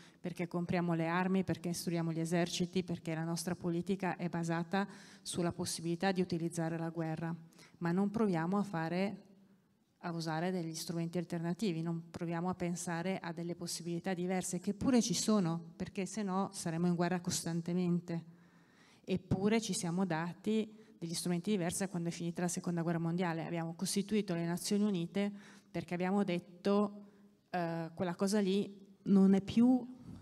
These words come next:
tollerabile al mondo. Poi abbiamo costituito le Nazioni Unite e le abbiamo abbandonate a se stesse, perché siccome noi nel nostro mondo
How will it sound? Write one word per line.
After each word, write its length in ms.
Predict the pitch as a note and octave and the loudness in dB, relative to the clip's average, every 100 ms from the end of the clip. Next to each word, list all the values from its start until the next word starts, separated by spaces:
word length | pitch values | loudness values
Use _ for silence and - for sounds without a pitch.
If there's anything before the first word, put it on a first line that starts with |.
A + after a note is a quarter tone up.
| - - - | -16 -16 0
tollerabile 600 | F#3+ F3+ F3 E3+ E3 D#3+ | 2 2 2 0 0 -2
al 120 | E3 | -2
mondo. 500 | D#3+ E3 E3 E3+ E3 - - - _ - _ | -2 -2 -2 -4 -6 -14 -20 -20 _ -20 _
Poi 420 | G#3+ F3 E3 D#3 - - | 6 6 4 -2 -10 -14
abbiamo 320 | E3+ E3+ E3+ | -6 -2 -2
costituito 540 | F#3 - F#3 G3 G3 F3 | -2 2 4 6 6 6
le 80 | |
Nazioni 380 | F3 F3 - A3 | 6 4 6 6
Unite 580 | A3 F3+ A3+ A#3 A#3 F3+ - - | 6 4 2 2 2 -2 -6 -4
e 100 | F3 | 0
le 80 | E3+ | 2
abbiamo 220 | F3 F3 | 4 4
abbandonate 480 | F3 F#3+ F#3 E3 G3 | 4 4 2 2 0
a 40 | |
se 120 | G3 | 0
stesse, 420 | - - E3 - | -4 -2 -2 -2
perché 240 | F3 E3 E3+ | -4 -4 -6
siccome 380 | - - G3+ G3 | -2 2 4 4
noi 420 | G3+ E3+ E3 D#3+ - | 4 4 0 -4 -6
nel 180 | F3 E3+ | -2 2
nostro 380 | F3 F3 F3+ | 2 0 0
mondo 540 | F#3 F#3+ F3+ E3 D#3+ | 2 4 2 2 -2